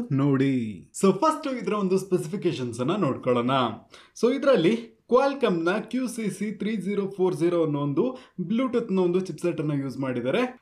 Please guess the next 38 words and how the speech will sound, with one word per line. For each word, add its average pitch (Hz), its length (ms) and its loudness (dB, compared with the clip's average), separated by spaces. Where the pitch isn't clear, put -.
ಮತ್ತೆ 240 480 2
Qualcomm-ನ 214 560 2
ಸಿ 277 400 -2
ವಿ 202 260 -4
ಸಿ - 180 -6
ಏಟ್ 196 420 -4
ಪಾಯಿಂಟ್ 208 260 0
ಜೀರೋ 180 220 2
ಟೆಕ್ನಾಲಜಿಯನ್ನ 156 800 0
ಕೂಡ 165 240 0
ಯೂಸ್ 147 280 0
ಮಾಡಿದ್ದಾರೆ 135 440 -2
ಆಡಿಯೋ 143 340 0
ಕ್ವಾಲಿಟಿಗೋಸ್ಕರ. 123 720 -2
ನೆಕ್ಸ್ಟ್ 294 320 0
ಇದ್ರಲ್ಲಿ 226 360 -2
ನಮಗೆ 190 300 2
ನಾಯ್ಸ್ 233 380 2
ಕ್ಯಾನ್ಸಲೇಷನ್ 202 580 0
ಸಪೋರ್ಟ್ 156 360 -2
ಕೂಡ 165 140 2
ಕೊಡ್ತಿದ್ದಾರೆ. 143 920 0
ನೆಕ್ಸ್ಟ್ 294 340 0
ಇದ್ರಲ್ಲಿ 233 380 -2
ಕ್ವಾಡ್ 226 420 2
ಮೈಕ್ರೋಫೋನ್ 208 560 -2
ಸಪೋರ್ಟ್ 185 320 -2
ಅನ್ನ 175 160 0
ಕೊಟ್ಟಿದ್ದಾರೆ. 156 460 0
So 226 260 0
ನಾವು 208 240 -2
ಎಚ್ 160 240 -4
ಡಿ 220 140 -4
ಕಾಲಿಂಗ್ 165 320 2
ಎಲ್ಲ 156 140 -2
ಮಾಡ್ಕೊಬಹುದು. 139 760 -2
ಇನ್ನ 226 160 0
ನೆಕ್ಸ್ಟ್ 254 540 -2